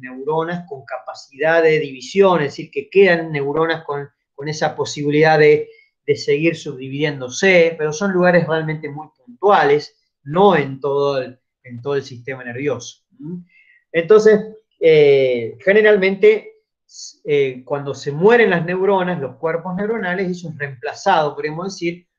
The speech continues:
como una especie de cicatriz, donde hay reconexiones, ¿no? También hay conexiones nuevas, pero no se generan nuevas neuronas en la mayor parte del, del,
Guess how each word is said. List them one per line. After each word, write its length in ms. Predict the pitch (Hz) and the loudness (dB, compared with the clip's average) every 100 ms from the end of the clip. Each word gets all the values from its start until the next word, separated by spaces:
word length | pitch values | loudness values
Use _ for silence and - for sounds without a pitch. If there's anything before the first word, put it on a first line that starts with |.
| _ | _
como 180 | 147 170 | -10 -6
una 80 | |
especie 380 | 160 - 175 175 | -6 -6 -6 -2
de 100 | 147 | -4
cicatriz, 920 | - - _ 120 175 208 196 190 - _ _ _ - | -4 -12 _ -8 2 4 4 2 -6 _ _ _ -10
donde 240 | 135 147 | -4 2
hay 100 | 175 | 2
reconexiones, 1120 | 165 156 135 - 135 131 - 240 220 160 139 | 2 0 -2 -2 -6 -8 -8 2 2 2 -2
¿no? 320 | 151 196 185 | -6 -6 -6
También 300 | - 123 151 | -10 -6 -4
hay 120 | 143 143 | -4 -6
conexiones 500 | 131 - - 160 151 | -12 -10 -8 -6 2
nuevas, 520 | 208 190 175 220 220 _ _ _ | 4 6 4 2 -2 _ _ _
pero 320 | - 165 175 180 | 0 6 6 6
no 220 | 165 196 | 2 -2
se 180 | - 190 | -4 -8
generan 800 | - 151 185 208 175 175 175 - _ | -4 -2 2 4 4 -2 -6 -12 _
nuevas 560 | 135 143 156 170 147 120 | _ -8 -2 0 -2 -6
neuronas 720 | 131 135 135 117 107 _ _ | -12 -8 -8 -10 -14 _ _
en 80 | _ | _
la 80 | 123 | -20
mayor 420 | 127 127 170 165 | -18 -4 -4 -2
parte 340 | 147 147 147 143 | -2 -2 -2 -4
del, 300 | 123 113 - | -4 -10 -16
del, 220 | 113 110 | -20 -20